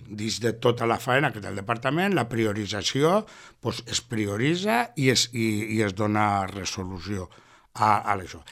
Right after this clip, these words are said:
Que puguen haver, mm, no sé què dir-te, retrasos o el que siga, ho desconec. Entonces la pregunta seria al revés.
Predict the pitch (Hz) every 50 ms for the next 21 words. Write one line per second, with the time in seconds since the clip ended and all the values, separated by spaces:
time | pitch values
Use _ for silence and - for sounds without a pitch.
0 | - - - - - _ - - 139 117 120 160 160 180 190 190 196 185 170 175
1 | 170 170 165 160 165 156 160 - 190 170 147 143 143 147 143 135 135 131 127 123
2 | 123 123 120 123 117 - 143 143 135 120 123 117 117 123 120 117 120 123 113 110
3 | 107 107 104 107 107 110 113 110 104 - 151 165 170 127 - 135 117 117 120 120
4 | - - 160 131 - - - - _ _ - 127 120 113 113 104 - - - -
5 | 107 107 113 110 101 - - - - - _ - 104 98 101 113 127 139 139 135
6 | 120 123 131 117 110 127 127 135 127 120 151 160 180 185 - - _ _ _ -
7 | - - 117 107 113 120 120 117 113 113 107 113 135 151 147 117 - - -